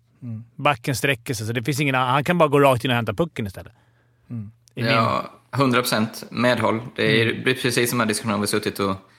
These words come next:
Speaker 3: Eller jag har talat med varm om, att de är så onödiga. Alltså, visst, styrman har ett ansvar, men som du säger, Fimpen, han kan,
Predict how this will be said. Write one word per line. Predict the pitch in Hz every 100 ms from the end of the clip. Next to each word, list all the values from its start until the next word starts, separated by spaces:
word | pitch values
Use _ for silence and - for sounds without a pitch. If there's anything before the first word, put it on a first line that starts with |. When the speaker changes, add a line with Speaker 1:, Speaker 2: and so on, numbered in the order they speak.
| _ _ _
Speaker 3:
Eller | 98 104
jag | 101 101
har |
talat | 107 107 101
med | 104
varm | 95 95
om, | 95 -
att | 98 - _ _ _ _ -
de | 117
är |
så | 110 104
onödiga. | 113 98 98
Alltså, | 101 101 110 - _
visst, | 110 131 - -
styrman | 117 101 110
har | 110
ett | 110
ansvar, | 110 110 92 98
men | 107 110 107 117 110
som | 110 107
du |
säger, | 104 101
Fimpen, | 101 95 101
han | 117
kan, | 110